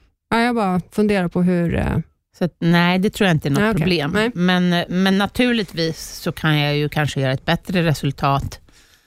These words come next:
Speaker 1: Än om du
Speaker 2: än
Speaker 1: hade
Speaker 2: om jag är på en tävlingsplats.
Speaker 1: Exakt.
Speaker 2: Eftersom jag till att börja med är hemma.
Speaker 1: Mm.
Speaker 2: Jag kommer ju spela in det här i, i min grannes ridhus,
Speaker 1: Mm.
Speaker 2: där vi är vana att träna. Så att
Speaker 1: Mm.
Speaker 2: det är inga nyheter som dyker upp för hästen.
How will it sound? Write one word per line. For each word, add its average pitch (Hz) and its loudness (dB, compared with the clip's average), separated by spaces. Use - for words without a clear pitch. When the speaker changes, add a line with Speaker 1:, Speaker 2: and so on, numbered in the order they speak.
Speaker 1:
Än 233 2
om 220 2
du 208 2
Speaker 2:
än 156 2
Speaker 1:
hade 175 2
Speaker 2:
om 156 4
jag 156 2
är 143 0
på - -2
en 143 2
tävlingsplats. 202 0
Speaker 1:
Exakt. - 0
Speaker 2:
Eftersom 165 2
jag 151 2
till 175 0
att 165 2
börja 170 2
med 147 0
är 135 -2
hemma. 160 0
Speaker 1:
Mm. 214 2
Speaker 2:
Jag 151 2
kommer 160 2
ju 151 2
spela 139 -2
in 131 0
det 135 0
här 127 0
i, 127 0
i 135 -4
min 131 2
grannes 135 2
ridhus, 135 0
Speaker 1:
Mm. 208 4
Speaker 2:
där 135 0
vi 135 4
är 135 2
vana 143 2
att 175 -2
träna. - -2
Så - -2
att 202 4
Speaker 1:
Mm. 202 2
Speaker 2:
det 170 0
är 151 4
inga 156 2
nyheter 165 2
som 160 2
dyker 147 0
upp 143 -2
för - -4
hästen. 160 -2